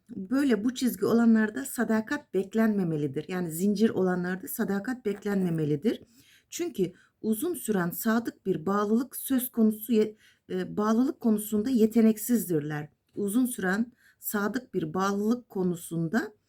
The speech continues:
yeteneksizdirler. E, en uzun gönül çizgileri, ha, en uzun gönül alakaları bile flörtten öteye gitmez. Tabii ki, e, tabii ki bunlar da evlenirler ama evlendikleri gece bile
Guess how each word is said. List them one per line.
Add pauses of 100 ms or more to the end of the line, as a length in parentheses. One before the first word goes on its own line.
(180)
yeteneksizdirler. (640)
E,
en
uzun
gönül
çizgileri, (440)
ha,
en
uzun
gönül
alakaları
bile (320)
flörtten
öteye
gitmez. (520)
Tabii
ki, (600)
e, (600)
tabii
ki
bunlar
da
evlenirler
ama
evlendikleri
gece
bile